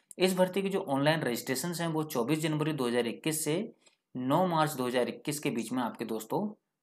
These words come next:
कराए जाएंगे, ठीक है। तो आज है दोस्तों तेईस जनवरी और चौबीस जनवरी यानी कि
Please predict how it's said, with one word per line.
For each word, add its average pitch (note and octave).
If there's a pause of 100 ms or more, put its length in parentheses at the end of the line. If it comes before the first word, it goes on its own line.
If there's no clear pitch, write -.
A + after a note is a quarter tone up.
कराए A2
जाएंगे, F#2
ठीक F#3
है। F#3
तो -
आज D3
है G3
दोस्तों F3
तेईस D3+
जनवरी D#3+
और -
चौबीस C3+
जनवरी D3
यानी A#2
कि A2+